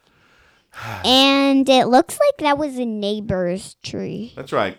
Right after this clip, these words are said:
Speaker 1: Henry, Henry is a vandal and a trespasser. You're exactly right.
Speaker 2: Mm-hmm.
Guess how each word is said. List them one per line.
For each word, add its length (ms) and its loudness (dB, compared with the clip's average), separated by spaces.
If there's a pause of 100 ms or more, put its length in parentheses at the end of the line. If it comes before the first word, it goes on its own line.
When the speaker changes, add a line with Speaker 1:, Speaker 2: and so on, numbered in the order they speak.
Speaker 1:
Henry, 460 -4
Henry 560 -4
is 140 -6
a 60 -6
vandal 680 -10
and 100 -16
a 20 -18
trespasser. 720 -18
You're 180 -12
exactly 560 -8
right. 400 -8 (280)
Speaker 2:
Mm-hmm. 360 -8